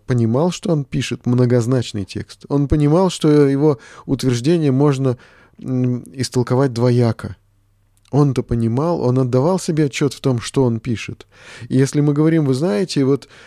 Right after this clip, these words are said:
э, в древности слово «искушение» имело два значения. Склонение человека к греху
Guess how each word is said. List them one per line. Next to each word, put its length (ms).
э, 260
в 180
древности 760
слово 320
«искушение» 720
имело 300
два 260
значения. 760
Склонение 520
человека 440
к 60
греху 600